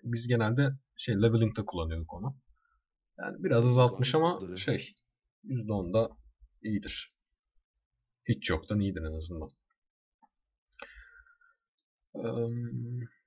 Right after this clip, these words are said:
Speaker 1: balistalarda herhalde şöyle bir şey var. Totemlerden farklı olarak, e, ekstradan direkt, e, summonlanabilen balista sayısı veriyor kendiliğinden. Siege Balista'da bunu görüyoruz. Totemlerden ayrılmasında böyle de bir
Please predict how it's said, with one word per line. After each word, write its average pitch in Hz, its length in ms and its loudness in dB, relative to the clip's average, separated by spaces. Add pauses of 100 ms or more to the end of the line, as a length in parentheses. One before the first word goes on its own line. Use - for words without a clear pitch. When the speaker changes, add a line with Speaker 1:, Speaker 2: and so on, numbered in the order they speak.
(320)
Speaker 1:
balistalarda 147 1040 4
herhalde 160 300 2
şöyle 143 300 6
bir 139 60 0
şey 175 200 4
var. 131 140 4
Totemlerden 117 640 6
farklı 117 420 6
olarak, 131 480 4 (220)
e, 107 60 -2 (420)
ekstradan 135 840 6 (220)
direkt, 135 260 4 (320)
e, 101 360 0
summonlanabilen 113 720 4
balista 117 340 4
sayısı 117 320 2
veriyor 104 300 4
kendiliğinden. 95 640 0 (280)
Siege 101 420 -6
Balista'da 90 380 -4
bunu 101 140 0
görüyoruz. 101 460 0
Totemlerden 107 500 2
ayrılmasında 107 800 2
böyle 104 240 4
de 95 100 2
bir - 240 -6